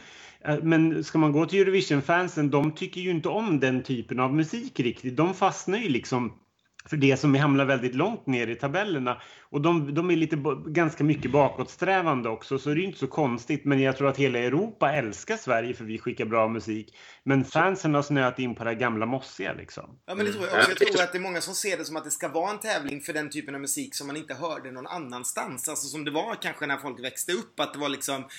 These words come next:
Speaker 2: här fanns en musik som man inte hörde någon annanstans. Eh, och,
Speaker 3: Mm.
Speaker 2: och det är väl, är väl härligt på något sätt. Det är väl klart att liksom, men det tycker jag fortfarande finns. Jag, jag håller ju inte med om att allting låter som det gör. Och musik måste ju dessutom utvecklas. Och det, det är ju liksom,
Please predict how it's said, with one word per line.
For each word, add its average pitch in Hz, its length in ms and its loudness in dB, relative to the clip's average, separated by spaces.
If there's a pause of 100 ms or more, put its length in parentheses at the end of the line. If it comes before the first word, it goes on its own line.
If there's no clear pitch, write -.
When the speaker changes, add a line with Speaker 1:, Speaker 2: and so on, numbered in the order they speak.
(180)
Speaker 2:
här 165 140 6
fanns 175 200 -2
en 165 80 -2
musik 151 300 -2
som - 80 -6
man 151 80 -2
inte 156 140 -6
hörde 208 280 2
någon 147 180 -4
annanstans. 123 680 -6 (280)
Eh, 135 280 -2
och, 165 140 -2
Speaker 3:
Mm. 160 120 -6
Speaker 2:
och 180 100 -4
det 190 140 0
är 262 80 2
väl, 269 180 0 (220)
är 226 40 -4
väl 233 120 -4
härligt 185 340 -2
på 151 60 -8
något 170 200 -6
sätt. 139 260 -2
Det 170 60 -10
är - 20 -10
väl 202 100 -10
klart 180 220 -6
att 151 160 -12
liksom, 135 400 -8 (260)
men 160 200 -4
det 147 60 -2
tycker 180 220 -6
jag 277 80 0
fortfarande 143 500 -6
finns. 202 500 -6
Jag, 160 160 0
jag 160 140 0
håller 202 160 -4
ju 240 80 -10
inte 185 140 -14
med 147 160 -2
om 135 100 -6
att 135 180 -14 (120)
allting 147 380 -10
låter 127 540 -6 (260)
som 147 220 -8
det 143 60 0
gör. 131 260 -2
Och 147 80 -6
musik 151 360 -4
måste 220 320 -6
ju 196 80 -6
dessutom 151 400 -6
utvecklas. 127 840 -6
Och 151 320 -4
det, 151 200 -2
det 151 180 -4
är 156 60 2
ju 160 60 2
liksom, 151 580 -4